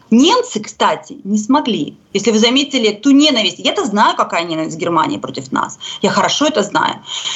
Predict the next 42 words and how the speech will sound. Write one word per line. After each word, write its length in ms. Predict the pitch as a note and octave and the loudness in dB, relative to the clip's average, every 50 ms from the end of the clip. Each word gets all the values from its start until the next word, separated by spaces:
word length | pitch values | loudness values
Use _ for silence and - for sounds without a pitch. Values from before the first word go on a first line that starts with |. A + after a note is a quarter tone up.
| - A3+ | -2 2
И 60 | - | 4
я 260 | B3+ C4 C4 C#4 D4 C#4+ | 4 4 4 4 2 0
сталкивалась 560 | - D#4+ E4 F4 - E4 C4+ D4 C#4 C4+ C4+ | 0 0 0 0 0 -2 0 0 0 0 0
с 20 | |
ней, 100 | D4+ D4 | -2 -2
когда 200 | C#4+ C4+ A#3 B3+ | -2 -2 -2 0
работала 440 | A#3+ A#3+ A3+ C4+ C4+ C4 B3 A#3 A3+ | 0 0 0 0 0 0 2 2 2
много 220 | A3 A3 A3+ G#3+ A3 | 0 -2 0 0 2
раз 140 | A3+ A3 A3 | 2 0 0
по 100 | - G#3 | -4 -6
вопросу 240 | G#3+ G#3 G#3+ G#3 G3 | -4 -4 -4 -2 -2
миграции 340 | G#3 G#3 G#3 G3+ G3+ - E3+ | 0 2 2 0 0 -2 -4
в 20 | |
Германии, 460 | F3+ G#3 A3 A#3 B3 B3+ A#3+ G#3 G#3+ - - - - - - | -2 2 2 4 4 4 2 -2 -4 -8 -12 -12 -14 -6 0
и 80 | - | 2
они 220 | A3+ A3+ A#3+ B3+ C4 | 2 4 4 4 6
мне 140 | B3+ A#3+ A3+ | 4 4 2
все 400 | - - - - - B3+ B3+ B3+ | 0 -4 -8 -2 2 4 4 4
это 140 | B3 A#3 | 2 2
выкладывали, 580 | G3 G#3 G#3 G#3 G3+ G3 G3+ G3+ G3 F3+ E3+ E3 | -2 -2 0 2 2 2 2 2 -2 -6 -8 -10
как 180 | - - - - | -12 -12 -10 -4
вот 100 | G3 G3+ | -2 -2
эта 240 | G#3 G#3 - - | -2 -2 -2 0
ре-, 80 | G3 G#3 | 0 2
мечта 460 | G3+ A3 G#3+ G#3+ - - - C#4+ C#4 | 2 2 2 0 0 0 2 2 2
о 60 | C#4 | 4
реванше. 720 | B3+ C4 G#3+ G#3 G#3+ A#3 A#3 A#3 A3 G3 F3+ - - F3 | 2 2 2 4 4 4 6 4 4 0 -2 -6 -8 -10
Это 120 | D#3 - F3 | -10 -10 -6
не, 160 | F#3 G#3 A3+ | -4 -4 -4
она 160 | - - A3 | -2 0 0
никуда 240 | A#3+ A3+ A#3 A#3 B3+ | 0 0 0 0 0
не 100 | B3 A#3+ | 0 0
ушла. 380 | A#3 - - G3+ - - - - - - - - | 0 0 2 2 2 2 0 -8 -18 -20 -12 -2
А 140 | - A3+ C4+ | 0 2 4
у 80 | C#4+ | 6
нас 440 | C#4+ D#4 G#4+ B4+ C5+ B4+ - - - _ _ _ - - | 6 6 6 4 4 2 -2 -8 -18 _ _ _ -6 0
У 120 | A3+ A#3 | 4 4
нас, 360 | A3+ A3 A#3 A#3 A3+ - - - | 6 6 6 4 2 2 -2 -6
как 180 | - G3+ G3+ - | -10 -12 -8 -8
ни 100 | G3+ F#3+ | -8 -10
странно, 540 | - - A3+ A#3 C#4 C#4 C4 A3 F#3+ - - - - _ | -8 -6 -4 0 2 2 2 2 0 -4 -8 -14 -16 _
нет 300 | - F#3+ A3 C4+ C4 | -2 0 0 0 0